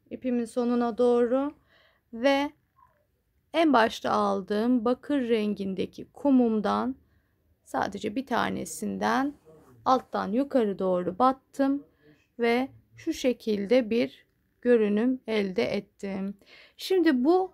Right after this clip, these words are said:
her bir boncuğun arasına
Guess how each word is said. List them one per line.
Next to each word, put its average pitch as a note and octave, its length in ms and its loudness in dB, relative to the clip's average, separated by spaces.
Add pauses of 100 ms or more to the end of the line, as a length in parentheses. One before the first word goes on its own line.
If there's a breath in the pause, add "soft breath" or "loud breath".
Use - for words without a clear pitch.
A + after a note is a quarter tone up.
her F4 400 4
bir C4 160 2
boncuğun A3+ 600 2
arasına B3+ 1000 0